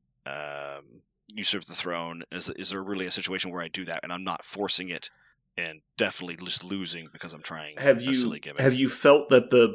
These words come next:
Speaker 2: bonus to victory points makes a noticeable difference in your games?
Speaker 1: Uh, yes. Having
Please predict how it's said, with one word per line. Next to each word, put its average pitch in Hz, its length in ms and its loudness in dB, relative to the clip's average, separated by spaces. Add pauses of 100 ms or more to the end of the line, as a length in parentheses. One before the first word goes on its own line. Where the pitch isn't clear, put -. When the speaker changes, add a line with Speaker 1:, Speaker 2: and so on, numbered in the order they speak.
Speaker 2:
bonus 117 320 6
to 110 80 -2
victory 110 340 2
points 113 580 -2
makes 113 320 2
a 104 60 2
noticeable 107 560 2
difference 113 380 2
in 208 80 -4
your 175 120 -6
games? 92 560 -8 (380)
Speaker 1:
Uh, 98 640 6
yes. - 720 2
Having 143 480 2